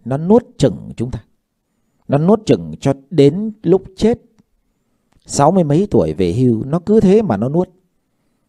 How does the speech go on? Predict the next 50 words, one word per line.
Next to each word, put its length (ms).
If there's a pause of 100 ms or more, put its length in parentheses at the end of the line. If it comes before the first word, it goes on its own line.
(160)
Và 220 (420)
cái 160
trượt 280
lớn 280
nhất 320
là 120
ở 140
cái 120
ô 180
số 180
bốn 300
này, 120
chúng 180
ta 80
bị 200
trượt 240
này. 140 (2250)
Và 200
ở 160
ô 220
số 140
bốn 240
này 180
chúng 180
ta 100
cũng 200
hoang 260
mang 260
này, 140 (240)
đúng 140
không? 140 (1080)
Một 120
loạt 260
các 100
bạn 180
hoang 260
mang 180
ở 140
ô 180
số 120
bốn 200
này. 200 (640)
Và 160
chúc 200
mừng 300
những 140
bạn 160
nào 140
hoang 240
mang, 300